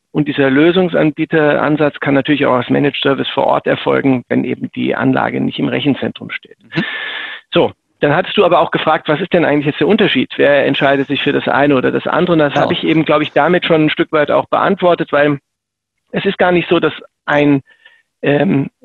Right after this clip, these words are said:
Speaker 1: jedes Unternehmen aus der Branche X Y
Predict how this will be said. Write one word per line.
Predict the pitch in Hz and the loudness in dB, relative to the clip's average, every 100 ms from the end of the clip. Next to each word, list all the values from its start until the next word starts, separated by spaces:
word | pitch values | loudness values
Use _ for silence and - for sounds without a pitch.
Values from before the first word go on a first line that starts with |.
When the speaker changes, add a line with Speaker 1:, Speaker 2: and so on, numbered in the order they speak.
| 240 | -18
Speaker 1:
jedes | 135 165 190 170 | -2 2 2 2
Unternehmen | 170 160 143 160 151 | 2 2 4 4 4
aus | - 131 | 2 0
der | 143 | -2
Branche | 135 131 131 - | 0 0 0 0
X | 143 - | -4 -2
Y | 170 - 160 147 139 | -4 -2 0 2 2